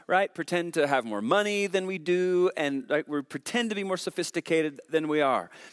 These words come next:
which for us, we, we've got a significant problem with putting on airs in fancy hotel lobbies. Do you know why?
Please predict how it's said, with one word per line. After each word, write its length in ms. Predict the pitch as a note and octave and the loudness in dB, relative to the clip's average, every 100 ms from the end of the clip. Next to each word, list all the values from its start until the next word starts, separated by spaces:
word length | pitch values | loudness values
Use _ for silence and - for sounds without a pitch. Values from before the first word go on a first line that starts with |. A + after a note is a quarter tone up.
| - | -10
which 220 | - E3+ - | -2 -2 2
for 220 | E3 - | 0 2
us, 300 | F#3+ B3 - | 2 0 -4
we, 240 | E3 A#3+ - | -2 -2 0
we've 180 | G3+ G3+ | -2 2
got 160 | G#3 | 0
a 40 | E3+ | 0
significant 520 | - E3 D#3+ E3 C3 | -2 -2 -2 -4 -2
problem 420 | - B2 G#2+ F#2+ | 2 2 2 -6
with 140 | G2 | -10
putting 220 | - C#3 B2+ | -4 -2 -2
on 120 | A2+ | -2
airs 240 | A#2+ A2+ A2 | 0 0 -2
in 100 | G#2+ | -6
fancy 380 | - G#2 - G2+ | -6 -6 -6 -10
hotel 320 | G2+ - G2 | -8 -4 -2
lobbies. 300 | F2 D#2+ E2 | -2 -4 -8
Do 100 | G#2 | -8
you 40 | |
know 60 | A#2 | -4
why? 300 | A2+ B2 | -2 -2